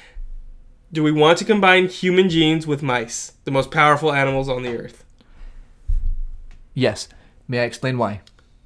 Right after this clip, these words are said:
Speaker 1: Okay.
Speaker 2: Master Splinter from Ninja Turtles. Boom.
Speaker 1: Yeah, do you want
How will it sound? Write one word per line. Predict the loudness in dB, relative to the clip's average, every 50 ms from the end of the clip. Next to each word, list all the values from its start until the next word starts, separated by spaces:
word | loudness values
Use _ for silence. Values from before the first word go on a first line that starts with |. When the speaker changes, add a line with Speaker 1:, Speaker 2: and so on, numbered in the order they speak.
| _ -20
Speaker 1:
Okay. | -20 -20 -18 -16 -12 -12 -12 -12 -14 _ -20 -20 _ _ _ _ _ _ _ _ -12
Speaker 2:
Master | -6 -4 -4 -4 -4 -8 -10
Splinter | -10 -2 0 0 0 0 0 -2 -4 -4 -8
from | -6 -4 -2 -2
Ninja | 0 -2 -4 -4 -8
Turtles. | -8 -8 -8 -8 -8 -10 -12 -14 -16 _ _ _ _
Boom. | -8 0 2 4 4 2 0 -4 -10 -16 _ _ _ -20 -20 -20 _ -14 -12 -10 -8
Speaker 1:
Yeah, | -8 -8 -8
do | -8 -10 -6 -4 -4
you | -2 0
want | 2 4 4 4 2 0